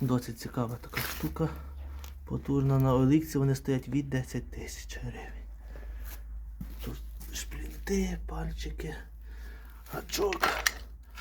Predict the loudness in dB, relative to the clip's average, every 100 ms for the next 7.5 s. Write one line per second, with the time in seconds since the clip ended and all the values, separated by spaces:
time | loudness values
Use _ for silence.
0 | 2 2 -2 0 2 4 4 4 2 -2
1 | -2 -8 -14 -12 -12 -8 -4 -2 -2 -2
2 | -2 0 -2 -2 -6 -6 -10 -8 -6 -8
3 | -12 -18 _ _ -10 2 4 6 4 2
4 | 0 -6 -14 -8 -4 -2 -2 -4 -8 -18
5 | -18 -18 -14 -12 -10 -4 0 0 0 2
6 | 4 4 2 2 4 4 0 -4 -4 -6
7 | -8 -6 -2 -2